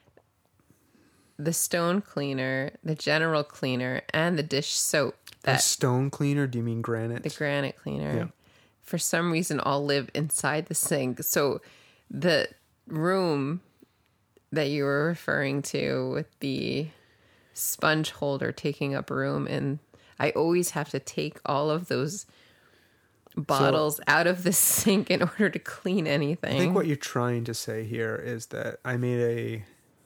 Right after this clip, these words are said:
Speaker 2: I made a claim that by removing the sponge holder, I was freeing up a third of the sink.
Speaker 1: Yes.
Speaker 2: And you're criticizing me for storing the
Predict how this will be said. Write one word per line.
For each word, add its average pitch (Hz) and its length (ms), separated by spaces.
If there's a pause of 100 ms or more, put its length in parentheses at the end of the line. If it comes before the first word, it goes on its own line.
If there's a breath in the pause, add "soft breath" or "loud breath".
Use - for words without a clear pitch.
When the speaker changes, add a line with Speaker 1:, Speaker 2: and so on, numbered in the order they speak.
(180)
Speaker 2:
I 135 40
made 139 140
a 127 40
claim 123 580
that 113 160
by 120 100
removing 117 600
the 117 60
sponge - 460
holder, - 320
I - 40
was - 140
freeing 117 480
up 113 160
a 117 40
third 117 440
of 107 100
the - 100
sink. - 300
Speaker 1:
Yes. - 760 (460 loud breath)
Speaker 2:
And 120 160
you're 113 100
criticizing 131 800
me 113 100
for 110 140
storing 117 800
the 120 420